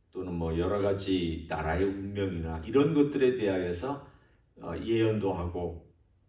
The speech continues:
어, 왕들이나 또는 정치가들에게 조언도 해주는 굉장히 높은 위치에 있는 사람들이 오늘 본문에 등장을 합니다. 그런데 이들이, 이들이 완-, 온 목적이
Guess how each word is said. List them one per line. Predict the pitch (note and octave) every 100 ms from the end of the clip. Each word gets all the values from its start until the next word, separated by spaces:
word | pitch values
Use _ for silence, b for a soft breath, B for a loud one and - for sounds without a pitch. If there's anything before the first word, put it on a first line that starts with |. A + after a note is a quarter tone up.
| _ _ -
어, | - - - - - _ _ -
왕들이나 | G#2+ A2+ A#2 G#2+ G2 F2+ F2 F2 E2 E2
또는 | G2 F#2 F2
정치가들에게 | G#2+ A2 - G2 F#2 F2+ F2+ F2
조언도 | - A2 B2 B2+ G#2
해주는 | F#2 F2 E2+ E2+ - D#2 - _ _ _ _ _ _ - - _
굉장히 | - - - D#4
높은 | - - G3+
위치에 | E3+ - A2
있는 | F2
사람들이 | E2+ F2 D#2+ D#2+ - F#2 - - _ _ _ _ _
오늘 | F2+ D#2+ D#2+ - - _ _
본문에 | F#2 D#2+ D2+
등장을 | D#2+ G2+ D#2+ D#2
합니다. | D#2 D2+ D2+ - _ _ _ _ _ _ _ _ _ _ b b b b _
그런데 | E3 E3+
이들이, | D#3 D3+ D#3 D3+ D3 -
이들이 | C#3 E3+ -
완-, | - G2 A2 - A#2
온 | C#3+ A#2+
목적이 | E3+ - B2+ - C#3 E2